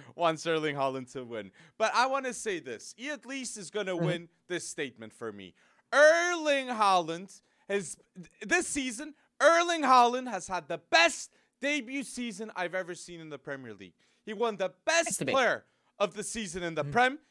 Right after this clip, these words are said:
Speaker 1: He breaks the record in the Premier League, scores fifty-two goals in the meantime. Nine assists. He even assists this man.
Speaker 2: Yeah.
Speaker 1: And the European treble is done. Erling Haaland is greatness in action. And I agree with you.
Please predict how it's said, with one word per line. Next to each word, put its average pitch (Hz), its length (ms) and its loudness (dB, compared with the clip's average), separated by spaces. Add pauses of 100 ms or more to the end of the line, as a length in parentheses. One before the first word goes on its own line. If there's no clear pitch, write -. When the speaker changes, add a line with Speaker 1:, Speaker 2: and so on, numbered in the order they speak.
(180)
Speaker 1:
He 170 100 -14
breaks 320 360 -2
the 262 140 0
record 214 380 0
in 175 80 -4
the 175 100 -2
Premier 196 340 -2
League, 240 220 -4
scores - 340 -6
fifty-two 285 640 -6
goals 262 320 6
in 220 100 -6
the 226 60 -2
meantime. 202 540 -2 (280)
Nine 349 460 6
assists. 359 680 -2 (240)
He 440 80 0
even 508 360 2 (120)
assists - 500 -2
this - 320 -4
man. 254 280 6
Speaker 2:
Yeah. - 420 -8
Speaker 1:
And 277 80 -2
the 262 100 2
European 202 520 2
treble 156 400 -2
is 139 180 -4
done. 120 240 0 (460)
Erling 254 360 8
Haaland 208 480 2
is 175 200 -6
greatness 170 640 -8
in 156 240 -6 (280)
action. 110 480 -4 (260)
And 165 120 -2
I 180 80 4
agree 160 360 -2
with 135 280 -4
you. 95 120 -16